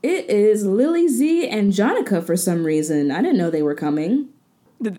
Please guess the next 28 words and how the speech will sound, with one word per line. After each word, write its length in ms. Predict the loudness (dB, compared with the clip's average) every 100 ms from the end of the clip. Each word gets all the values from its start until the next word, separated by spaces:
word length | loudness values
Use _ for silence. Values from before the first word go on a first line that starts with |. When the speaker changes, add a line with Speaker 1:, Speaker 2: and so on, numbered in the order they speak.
| -6
Speaker 2:
they 100 | -2
didn't 180 | -2 -2
tell 140 | -2
you 120 | -2
that 80 | -4
they 100 | -4
were 80 | -4
coming? 460 | -4 -4 -6 -10 -14
<laughs> 140 | -6
Speaker 1:
No, 300 | -2 0 0 0
they 100 | 0
didn't 220 | 0 0
tell 160 | 0 0
me, 260 | 0 0
'cause 120 | 0 -2
I 120 | -2
was 160 | -2
surprised 360 | -2 -2 -2 0
when 100 | 0
I 80 | -2
saw 240 | -2 -4 -2
them. 340 | -2 -2 -2 -10 -6
I 60 | 0
mean, 160 | 0 2
like, 200 | 0 0
Speaker 2:
Dang. 400 | -2 -2 -4 -2
Speaker 1:
I 100 | -2
was, 300 | -2 -4